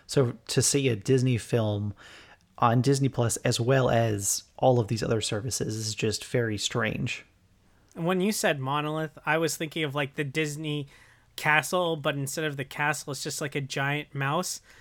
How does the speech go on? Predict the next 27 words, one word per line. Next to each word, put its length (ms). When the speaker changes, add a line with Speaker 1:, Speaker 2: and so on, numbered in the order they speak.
Speaker 2:
like 200
the, 200
uh, 320
California 580
Big 240
Boys, 400
like, 140
that 200
burger 300
chain. 440
Speaker 1:
Yeah. 320
Speaker 2:
And 160
it's 120
just, 200
like, 360
in 140
the 80
state 240
of 80
Florida, 420
anywhere 380
you 220
look, 440
if 160
you 140
look 200
towards, 500